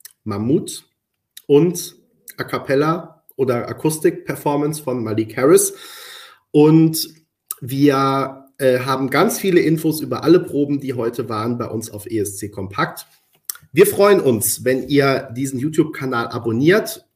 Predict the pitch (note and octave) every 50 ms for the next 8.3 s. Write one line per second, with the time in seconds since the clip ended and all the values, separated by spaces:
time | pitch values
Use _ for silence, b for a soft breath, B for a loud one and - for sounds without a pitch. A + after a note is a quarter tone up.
0 | _ - D3 D#3 D#3+ D#3 - - - - B2 C3 B2+ - - C#3 A#2+ A#2 A2+ A#2
1 | - - - C#3+ C3+ C3 C3 - - - _ _ - C3 B2+ A#2 B2 B2 A#2+ -
2 | - - - _ - B2 A#2 A2+ A2+ A2+ A#2 A#2 - - A2 G#2+ C3+ D#3 D#3 E3
3 | E3 D#3+ D#3 D#3+ E3 D#3+ B B B B - B2 C#3 C#3 - - A#2 - - C#3
4 | E3+ F3+ - F3+ E3+ D#3 D3 D3+ D#3 - - - D#3+ D#3 D#3 D3+ - C3 B2 B2
5 | B2 A#2+ - - A2+ A2 A2+ A2 - - G#2+ G#2 G2+ G2+ - - B2+ C#3 E3+ E3
6 | D#3 - - - C3+ C#3 D3+ D#3 D3+ D#3 D#3 D#3 - - - - _ _ _ _
7 | - - B2+ B2 A#2+ A#2+ A2 A2 A2+ A#2+ A2+ A#2 A#2 A2+ G#2 A2 C3 C#3+ D#3 -
8 | - - D#3+ D#3+ D#3+